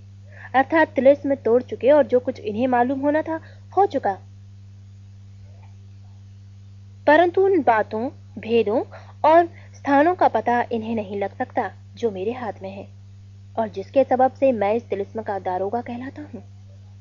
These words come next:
तिलिस्म बनाने वालों ने तिलिस्म के संबंध में दो किताबें लिखी थीं, जिनमें से एक तो दारोगा के सुपुर्द कर गए और दूसरी तिलिस्म तोड़ने वालों के लिए छिपा कर रख गए, जो कि अब दोनों कुमारों के हाथ लगी, या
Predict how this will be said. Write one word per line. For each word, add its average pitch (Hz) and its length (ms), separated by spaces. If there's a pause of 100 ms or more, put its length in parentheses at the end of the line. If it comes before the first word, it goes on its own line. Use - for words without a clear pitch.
(600)
तिलिस्म 359 400
बनाने 240 420
वालों 220 320
ने 214 120
तिलिस्म 233 440
के 208 160
संबंध 202 420
में 196 200
दो 233 140
किताबें 196 420
लिखी 196 240
थीं, - 180 (760)
जिनमें 226 300
से 196 180
एक 226 220
तो 202 120
दारोगा 196 440
के 220 160
सुपुर्द 208 420
कर 269 180
गए 294 200 (320)
और 254 100
दूसरी 320 380
तिलिस्म 247 440
तोड़ने 208 460
वालों 202 300
के 196 140
लिए 220 240
छिपा 196 340
कर 190 160
रख 190 240
गए, 202 160 (680)
जो 233 120
कि 254 100
अब 240 120
दोनों 240 360
कुमारों 190 380
के 190 140
हाथ 190 300
लगी, 202 300 (320)
या 240 240